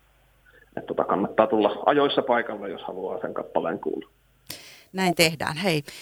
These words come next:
Speaker 2: kiitos paljon Anssi Kela, kun pääsit mukaan tänne Radiovoimalle, ja huomenna sitten nähdään sankoin joukoin tuolla Lahden messukeskuksessa.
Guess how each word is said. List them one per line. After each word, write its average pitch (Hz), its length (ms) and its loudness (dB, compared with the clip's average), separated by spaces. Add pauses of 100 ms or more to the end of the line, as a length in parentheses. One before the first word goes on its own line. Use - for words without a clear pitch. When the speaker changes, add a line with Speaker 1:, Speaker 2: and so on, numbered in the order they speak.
(120)
Speaker 2:
kiitos 285 320 0
paljon 277 280 4
Anssi 226 260 2
Kela, 196 140 2
kun 185 120 0
pääsit 196 300 2
mukaan 208 260 4
tänne 160 180 2
Radiovoimalle, 160 680 2
ja 151 60 -2
huomenna 160 300 -2
sitten 202 320 -4
nähdään 180 320 -2
sankoin 156 380 2
joukoin 147 340 0
tuolla 127 220 -2 (500)
Lahden 196 400 4
messukeskuksessa. - 1000 -4